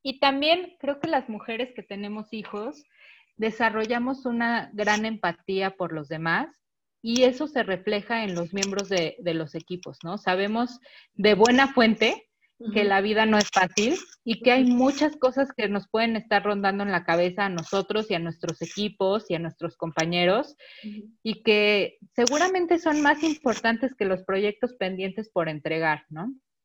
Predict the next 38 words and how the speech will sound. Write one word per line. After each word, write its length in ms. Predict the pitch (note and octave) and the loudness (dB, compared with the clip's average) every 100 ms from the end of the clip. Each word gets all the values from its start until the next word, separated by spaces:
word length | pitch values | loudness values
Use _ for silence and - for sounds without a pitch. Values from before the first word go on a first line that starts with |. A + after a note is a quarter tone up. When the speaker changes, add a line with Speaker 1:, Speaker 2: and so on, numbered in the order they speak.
| _ _ _ | _ _ _
Speaker 2:
Ujú. 160 | G#3 G3 | -10 -6
Speaker 1:
Entonces, 420 | A3 G#3+ B3+ B3 | -4 -2 -2 0
esta 240 | G#3+ - | -2 -2
empatía, 800 | A#3 G3+ F3 G3+ G3 F#3+ - - _ _ _ _ | -2 0 -2 0 2 2 2 -2 _ _ _ _
y 100 | A3 | 0
al 120 | G3+ | 2
principio 480 | G3+ G#3 G#3+ A3 B3 | 0 -4 -4 -2 0
te 80 | A3 | 2
hablaba 480 | F3 F#3 F#3+ G3+ - | 2 4 4 2 2
de 180 | F3 | 2
este 240 | F3 F3+ G#3+ | 2 0 -2
liderazgo 580 | G3 E3 D#3+ E3+ D#3+ F#3 | 0 0 0 -2 -2 -4
humano, 420 | F#3 D#3+ D3 C#3 | -2 -4 -6 -8
¿no? 280 | C#3+ A#3+ C#4 | -8 -10 -12
Y, 240 | _ E3+ E3+ | _ -16 -12
y, 180 | F3+ F3 | -14 -12
y 140 | F#3 F3 | -14 -10
cómo, 640 | - F#3+ G3 F#3+ E3+ E3 _ | -8 -6 -4 -4 -6 -8 _
cómo 240 | G3 G3+ | -8 -6
nos 180 | G3+ F3 | -8 -4
va, 260 | F3 E3+ - | -4 -4 -8
nos 320 | F3 E3+ F3 | -10 -8 -4
vamos 280 | F#3 F#3 F#3+ | -2 -2 -4
volviendo 380 | F3+ E3 F3 F3+ | -4 -4 -6 -6
más 240 | E3 - | -8 -8
humanos, 340 | F3 D#3+ F3 - | -8 -8 -8 -10
pues 160 | F3 | -10
creo 200 | - F3+ | -4 -4
que 340 | F#3 G3 F3 - | -2 0 0 -4
las 260 | F3 D#3+ - | -6 -6 -6
mamás 380 | D#3+ E3+ F3 F3 | -6 -4 -4 -2
ya 120 | F3+ | 0
lo 180 | F3+ F3+ | 0 -4
tenemos, 640 | D#3+ E3 D#3+ D#3+ - _ _ _ _ _ _ _ | -8 -8 -8 -10 -12 _ _ _ _ _ _ _
ya 160 | F#3 A3 | 2 4
lo 160 | A3+ | 4
tenemos 420 | A3+ F#3+ F3 E3+ E3 | 0 -2 -2 -2 0
dado, 280 | D3 B2+ | 0 -2